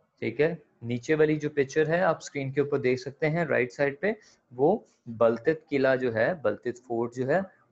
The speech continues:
उसकी picture है, जो कि हुंजा के अंदर है, और ये एट्थ century के अंदर बनाया गया था।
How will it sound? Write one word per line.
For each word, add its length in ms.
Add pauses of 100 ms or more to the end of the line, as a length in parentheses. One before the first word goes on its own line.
उसकी 300
picture 400
है, 100
जो 180
कि 100
हुंजा 460
के 140
अंदर 300
है, 80
और 200
ये 320 (240)
एट्थ 300
century 460
के 140
अंदर 460 (240)
बनाया 420
गया 260
था। 300